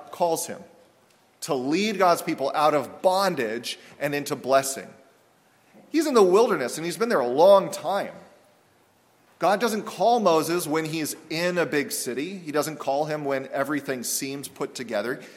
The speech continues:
He calls him in the wilderness, and the Lord takes his covenant people, and he brings them to the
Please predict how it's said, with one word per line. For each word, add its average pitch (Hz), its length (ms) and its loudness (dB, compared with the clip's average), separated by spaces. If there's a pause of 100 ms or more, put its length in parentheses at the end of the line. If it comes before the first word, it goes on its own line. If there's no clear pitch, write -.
(140)
He - 80 -10
calls 156 240 0
him 160 80 -2
in 160 140 -2
the 233 80 0
wilderness, 147 440 0 (280)
and 160 100 -6
the 170 60 2
Lord 185 260 6
takes - 280 -2
his 185 120 -4
covenant 160 300 2
people, 208 240 -2
and 165 100 0
he 147 60 -4
brings 180 340 0
them 180 220 -2
to 165 100 -6
the 143 180 -4